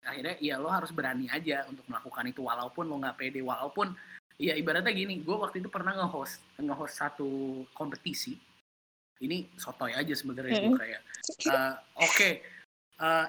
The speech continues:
Speaker 1: M C, kita nge-M C di sini, oke, yang juara satu adalah S M A dua tiga.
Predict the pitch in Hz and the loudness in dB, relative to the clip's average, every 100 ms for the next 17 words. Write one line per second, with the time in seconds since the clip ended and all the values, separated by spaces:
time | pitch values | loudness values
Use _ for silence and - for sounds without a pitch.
0 | 175 175 175 226 - - - 160 185 175 | 4 4 2 0 -4 -12 -8 0 2 2
1 | 180 196 175 180 165 208 226 226 - 147 | 2 0 0 0 0 0 -2 -6 -8 -8
2 | - 185 151 175 190 202 185 202 208 208 | 0 0 0 4 4 6 6 8 8 8
3 | 202 226 233 254 202 180 170 220 220 208 | 10 8 8 2 2 4 6 6 6 6
4 | 190 160 - 185 185 233 226 220 202 180 | 6 6 4 2 2 2 0 4 6 6
5 | 170 175 180 240 196 262 | 6 4 4 4 6 10